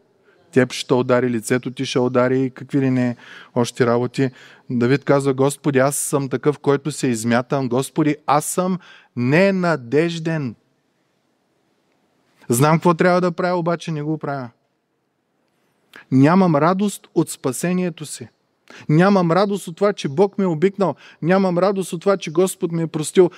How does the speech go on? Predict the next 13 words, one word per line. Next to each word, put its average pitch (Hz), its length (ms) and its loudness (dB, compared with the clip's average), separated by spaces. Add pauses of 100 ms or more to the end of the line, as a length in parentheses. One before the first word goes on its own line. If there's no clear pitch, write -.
(160)
Нямам 175 380 2
радост 190 360 0
от 180 100 -10
това, 196 160 2
че - 160 -10
Господ 170 460 -2
иска 185 240 0
да 170 80 0
благослови 156 480 0
мене 156 600 0
и 127 440 0 (100)
дома 127 340 -2
ми. 117 180 -4